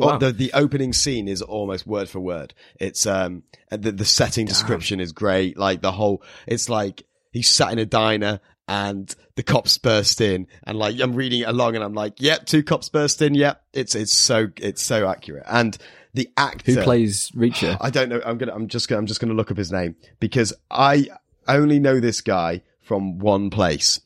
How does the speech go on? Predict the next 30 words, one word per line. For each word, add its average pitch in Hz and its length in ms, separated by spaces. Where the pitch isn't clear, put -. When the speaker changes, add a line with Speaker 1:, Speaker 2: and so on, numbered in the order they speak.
Speaker 2:
and 101 140
that 95 120
is 98 120
Blue 107 260
Mountain 101 420
State. 110 380
Um, 104 340
Speaker 1:
Oh. 110 320
Oh, 147 160
I 160 60
think 180 160
I've 180 100
watched 165 180
a 151 40
few 139 200
episodes 104 400
of - 80
that. 71 160
Speaker 2:
Alan 127 320
Ritchson. 90 580
Um, 101 420
is 117 220
Speaker 1:
Oh, 117 140
damn, 110 300
he's 123 180
Speaker 2:
he 92 80
Speaker 1:
massive. 170 420
Speaker 2:
is 165 320
huge. 143 1120
<laughs> - 40